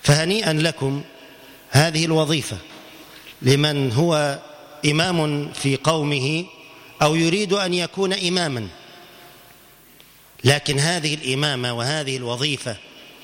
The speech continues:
تحتاج إلى فقه ودراية وعلم، ولذا قال النبي صلى الله عليه وسلم: "يؤم القوم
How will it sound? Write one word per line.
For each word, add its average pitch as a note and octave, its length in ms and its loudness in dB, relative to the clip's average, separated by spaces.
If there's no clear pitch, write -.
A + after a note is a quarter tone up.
تحتاج D3+ 500 0
إلى C3 300 0
فقه C3+ 680 -2
ودراية C#3 1000 2
وعلم، B2+ 640 0
ولذا D3+ 360 4
قال F#3 280 2
النبي F3+ 400 0
صلى D#3 260 -2
الله E3 320 0
عليه D3+ 280 -2
وسلم: D#3 460 -2
"يؤم D3+ 400 0
القوم F3+ 640 0